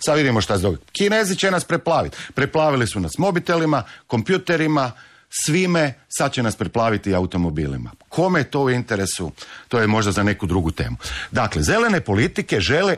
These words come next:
ugasiti poljoprivredu u svim državama. I to im je cilj i oni će to napraviti u roku pet, šest godina. U Nizozemskoj, gdje su, gdje su prosvjedi već godinama, to desetine tisuća poljoprivrednika tamo, a tamo su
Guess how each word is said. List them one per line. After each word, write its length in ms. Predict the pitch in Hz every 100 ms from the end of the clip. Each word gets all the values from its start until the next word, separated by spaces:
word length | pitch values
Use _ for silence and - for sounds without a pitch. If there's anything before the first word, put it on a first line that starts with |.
| -
ugasiti 760 | 95 82 127 190 - 147 131
poljoprivredu 800 | 98 107 87 - 113 151 139 107
u 80 | 85
svim 240 | - 101
državama. 400 | 78 - - - - - - - -
I 100 | 143
to 160 | 127 151
im 100 | 135
je 80 | 95
cilj 320 | - 180 185
i 120 | - 120
oni 200 | 139 127
će 140 | 87
to 240 | - 120
napraviti 520 | 98 107 - 110 87 87
u 40 |
roku 220 | 95 95
pet, 220 | 87 92
šest 260 | 90 92 78
godina. 340 | 67 62 98 - - - - - - - - -
U 280 | 254 233 -
Nizozemskoj, 720 | 143 185 110 73 69 - -
gdje 220 | 80 104
su, 100 | 113 - -
gdje 180 | 95 120
su 140 | 107
prosvjedi 500 | 120 131 170 127 107
već 260 | 110 143 104
godinama, 720 | 87 127 143 98 73 65 65
to 200 | - 120
desetine 880 | 131 - - 170 175 - 160 143 113 -
tisuća 560 | 143 135 104 - 82 - - - - - - -
poljoprivrednika 1000 | - 123 120 - 123 120 98 90 80 82
tamo, 400 | 78 95 90 76 71
a 80 |
tamo 260 | 85 101 147
su 300 | - 170 -